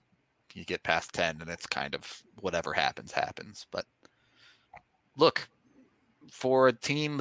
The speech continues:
that is really starting to get into the thick of their window of trying to be champions in this league, their prospect pool today still looks pretty damn good.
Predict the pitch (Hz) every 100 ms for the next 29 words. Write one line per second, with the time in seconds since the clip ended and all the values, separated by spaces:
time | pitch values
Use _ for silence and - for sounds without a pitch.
0 | 117 120 120 - _ _ _ _ _ _
1 | _ _ _ _ - 113 104 113 131 127
2 | 117 - - - - 113 113 113 107 110
3 | 107 104 101 98 95 - 107 110 92 98
4 | 95 92 95 90 82 85 - - 87 85
5 | - _ _ - - 101 95 85 82 92
6 | 90 _ _ - 95 92 82 82 85 -
7 | - 415 127 87 87 87 90 151 156 -
8 | _ _ - - _ _ _ _ _ _
9 | - 120 123 135 - 135 - 143 143 123
10 | 110 123 185 135 - - 170 190 - -
11 | 175 147 143 120 107